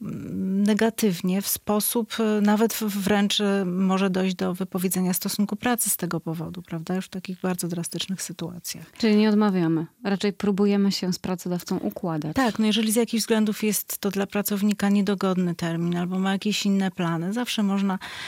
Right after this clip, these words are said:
Speaker 1: e, próbować, e, porozmawiać, za-, z-, znaleźć swojego zastępcę, tak, zmiennika, który by ewe-, ewentualnie się zamienił i, i przyszedł za nas do tej pracy, ale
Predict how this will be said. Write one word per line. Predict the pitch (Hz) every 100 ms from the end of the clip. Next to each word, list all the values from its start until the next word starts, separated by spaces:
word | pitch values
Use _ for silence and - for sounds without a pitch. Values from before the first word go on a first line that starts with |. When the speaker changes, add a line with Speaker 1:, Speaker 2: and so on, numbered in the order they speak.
| -
Speaker 1:
e, | - 190 190 185
próbować, | - 185 185 185 190 - -
e, | 190 185
porozmawiać, | 180 202 208 190 170 170 196 185
za-, | 190 190 147 170
z-, | 190 190 185
znaleźć | 190 214 214 180 -
swojego | - 185 185 190
zastępcę, | 180 175 - 170 170 - 180
tak, | 190 190
zmiennika, | 185 190 190 180 180
który | - 190
by | 185
ewe-, | 180 185 -
ewentualnie | 185 185 185 180 180 180
się | -
zamienił | 180 185 180 175 175
i, | - 185 -
i |
przyszedł | - - 185 185
za | 180 175
nas | 170 175
do | 180 180
tej | - 180
pracy, | - 170 - -
ale | 214 214